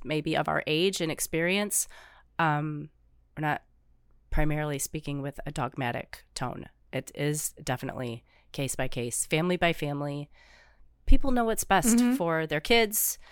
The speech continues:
Speaker 1: People know what's best for their finances. So I got a little shade a few months
Speaker 2: Yeah.
Speaker 1: ago talking about my sauna.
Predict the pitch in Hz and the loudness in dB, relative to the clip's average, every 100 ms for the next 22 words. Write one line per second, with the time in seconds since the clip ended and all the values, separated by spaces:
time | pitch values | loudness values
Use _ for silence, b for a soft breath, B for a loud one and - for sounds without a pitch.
0 | b b b - 220 247 285 190 202 220 | b b b 2 2 4 4 4 4 2
1 | - 143 147 - - 226 240 254 - 185 | 2 2 2 2 0 2 4 4 4 6
2 | 254 285 190 160 - 143 131 113 - - | 8 6 4 4 0 0 0 -2 -2 -2
3 | - - 160 147 143 143 147 151 156 151 | 0 2 4 4 2 0 2 2 2 0
4 | 151 147 - 147 160 175 - 156 151 165 | -2 -2 0 2 4 2 0 0 4 4
5 | 185 214 - 156 - 160 151 143 147 139 | 4 2 2 2 2 -2 0 0 0 2
6 | - - 131 131 135 254 | 2 2 2 4 4 4